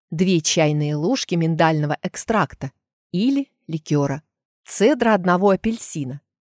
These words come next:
Пол чайной ложки лимонного сока. За день до того, как нам предстоит выпекать риччарелли, взбиваем в миске средних размеров яичные белки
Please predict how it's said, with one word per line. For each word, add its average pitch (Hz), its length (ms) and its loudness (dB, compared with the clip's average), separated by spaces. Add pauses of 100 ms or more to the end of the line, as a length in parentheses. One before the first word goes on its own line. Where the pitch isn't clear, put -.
(140)
Пол 277 260 4
чайной 160 540 0
ложки 240 560 -4 (100)
лимонного 165 680 2
сока. - 520 -8 (500)
За 220 300 2
день 208 200 4
до 196 100 0
того, 196 320 2
как 151 220 -2
нам 143 180 0
предстоит 151 580 0
выпекать 151 680 -2
риччарелли, 160 760 -2 (160)
взбиваем 160 680 0
в 135 80 -10
миске 240 460 -4 (140)
средних 269 600 0
размеров 208 580 0
яичные 190 480 -2
белки 147 480 -4